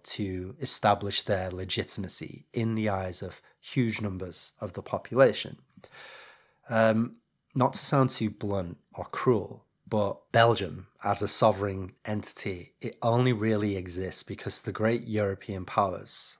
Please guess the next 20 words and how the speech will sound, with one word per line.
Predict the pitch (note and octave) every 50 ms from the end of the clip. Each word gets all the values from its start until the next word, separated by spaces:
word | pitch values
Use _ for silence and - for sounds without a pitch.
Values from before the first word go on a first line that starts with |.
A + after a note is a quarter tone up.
| _ _
of | - G2 F#2 - -
the | G#2 G2 F#2+ F#2+ F#2
mid | F#2+ G2 F#2+ F#2 -
nineteenth | G2 G2 F#2+ F#2 - - G2+ F#2 F2+
century, | - - A2 G2 - - - - - - - _
especially | - - - - - - - F2+ D#2+
Britain, | - A#2 B2 G#2 E2+ E2+ E2 F#2 - _ _ - - - - - - - - - - - _ _ _ _ _ _ -
needed | A2+ G2+ A2 A2+ G#2+ G#2+ G2+ G2 F2 F2+ F2+ - - _ -
and | F#2+ G2 G2 F#2+
wanted | F#2+ G2 G2+ G2+ F#2 - - G2+ - - - - - - -
a | G2+ F#2 F2+ F2+ F2 E2
buffer | F2 F#2+ B2 A#2 - - A#2+
state | - - - - E2+ E2 - - - _ -
between | G2+ - - G#2+ F#2+ F2+
France | - - - A2 G#2 G2 F#2+ F#2 - - - -
and | A2+
the | G#2 F#2+
rest | F#2 G#2+ G#2 - - - - - -
of | B2 F#2
Europe | F#2+ G2 F#2+ F#2 F2+ F2+ F2+